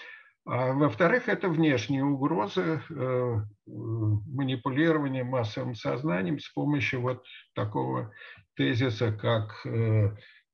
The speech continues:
т-, м, вечная, э, русофобия, м, Запада, попытка уничтожить Россию, именно, э, восстанавливающая свой авторитет и силу.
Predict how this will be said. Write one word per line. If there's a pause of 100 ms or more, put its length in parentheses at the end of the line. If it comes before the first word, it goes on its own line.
т-, (120)
м,
вечная, (140)
э,
русофобия, (220)
м,
Запада,
попытка
уничтожить
Россию, (360)
именно,
э, (280)
восстанавливающая
свой
авторитет
и
силу.